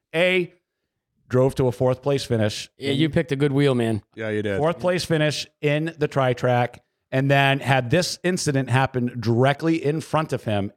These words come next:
Speaker 1: and did not end the wall himself. So this week's Wheelman of the Week is Matthew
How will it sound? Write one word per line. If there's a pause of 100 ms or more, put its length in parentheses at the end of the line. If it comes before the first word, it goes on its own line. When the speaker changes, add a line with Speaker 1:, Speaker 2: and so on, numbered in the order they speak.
Speaker 1:
and
did
not
end
the
wall
himself.
So (260)
this
week's (300)
Wheelman
of
the
Week
is
Matthew